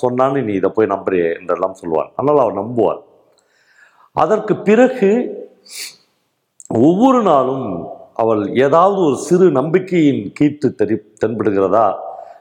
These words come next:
என்றே வாழ ஆரம்பிப்பாள். ஓ, தன்னுடைய வீட்டின் மொட்டை மாடியில் நின்று, இந்த நட்சத்திரம் தன் வீட்டை கடந்து போய்விட்டால், ஒருவேளை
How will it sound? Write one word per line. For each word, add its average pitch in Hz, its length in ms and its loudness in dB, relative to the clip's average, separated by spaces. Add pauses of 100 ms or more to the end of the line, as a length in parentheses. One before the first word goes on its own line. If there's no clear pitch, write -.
என்றே 110 340 2
வாழ 107 340 2
ஆரம்பிப்பாள். 78 540 -6 (960)
ஓ, 107 100 2 (920)
தன்னுடைய 117 340 0
வீட்டின் 131 640 -2
மொட்டை 117 300 0
மாடியில் 101 420 0
நின்று, 98 580 -2 (400)
இந்த 147 240 2
நட்சத்திரம் 147 720 -2
தன் 127 200 -2
வீட்டை 143 440 0
கடந்து 143 500 0
போய்விட்டால், 139 680 0
ஒருவேளை 123 640 0